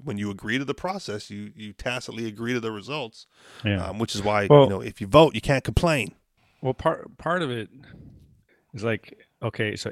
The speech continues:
Speaker 2: if, if you agree to the process, um, the government doesn't even play by their own rules. So,
Speaker 1: That's true.
Speaker 2: I mean, it, it could be totally, like, like it says in the article, unconstitutional, which means, like,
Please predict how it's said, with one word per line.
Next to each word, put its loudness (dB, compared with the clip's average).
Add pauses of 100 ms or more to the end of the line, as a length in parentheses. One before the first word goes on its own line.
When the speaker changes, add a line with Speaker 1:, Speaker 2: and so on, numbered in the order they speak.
Speaker 2:
if, -2
if -6
you -2
agree -2
to -10
the -6
process, -2 (480)
um, -6 (460)
the -20
government -2
doesn't -2
even -6
play -6
by -4
their -6
own -6
rules. -10 (200)
So, 0
Speaker 1:
That's -4
true. -6
Speaker 2:
I -4
mean, 0
it, -2
it -6
could 2
be -6
totally, -8 (240)
like, -14
like -14
it -18
says -10
in -12
the -10
article, -10
unconstitutional, -6
which -10
means, -8
like, -6